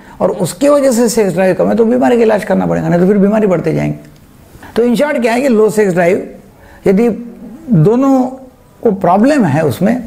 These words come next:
तो इलाज करो, problem नहीं है तो इलाज मत करो। मगर problem नहीं है, अच्छे चल रहा है सभी,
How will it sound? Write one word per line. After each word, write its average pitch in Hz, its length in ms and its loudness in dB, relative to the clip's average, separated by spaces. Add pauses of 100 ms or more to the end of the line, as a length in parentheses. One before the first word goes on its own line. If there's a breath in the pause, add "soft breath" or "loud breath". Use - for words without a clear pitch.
(140)
तो 170 100 2
इलाज 208 280 2
करो, 233 180 0
problem 190 400 2
नहीं 185 240 2
है 151 100 0
तो 156 120 0
इलाज 147 220 0
मत - 180 -2
करो। 139 140 -6
मगर 185 320 2 (1080 loud breath)
problem 214 320 2
नहीं 269 220 2
है, 233 120 2
अच्छे 220 280 -2
चल 220 180 0
रहा 233 100 2
है 226 120 0
सभी, 185 260 0